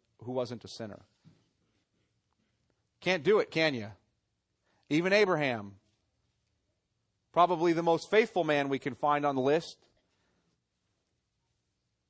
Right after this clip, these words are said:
sinner. Isaac's pretty faithful, also a sinner.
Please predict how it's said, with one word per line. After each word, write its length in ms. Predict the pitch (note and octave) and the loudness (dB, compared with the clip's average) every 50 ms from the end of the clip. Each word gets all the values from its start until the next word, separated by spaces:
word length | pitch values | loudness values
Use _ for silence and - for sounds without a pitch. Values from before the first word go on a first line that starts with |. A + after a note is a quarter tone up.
| _ _ _ _ | _ _ _ _
sinner. 420 | - - - E3+ D3 B2 G#2+ G#2 - _ _ _ _ _ _ _ _ _ _ _ _ _ _ _ _ _ _ _ _ _ _ _ _ _ _ _ _ _ _ _ _ _ _ _ _ _ _ | -16 -6 -4 -4 -4 -4 -6 -10 -14 _ _ _ _ _ _ _ _ _ _ _ _ _ _ _ _ _ _ _ _ _ _ _ _ _ _ _ _ _ _ _ _ _ _ _ _ _ _
Isaac's 280 | - A3 B3 C4 A#3+ - | 2 2 2 2 -4 -4
pretty 220 | - A#3 G3+ F#3 | -4 -4 -4 -2
faithful, 400 | - - F3+ F3+ F3 - G#3 G3 | -2 0 0 0 0 -2 -2 0
also 280 | F3 E3+ E3 - F#3 E3 | 0 0 -2 -2 -6 -8
a 40 | |
sinner. 380 | D3+ - - E3+ E3 E3+ F3+ | -6 -6 -6 -6 -6 -6 -10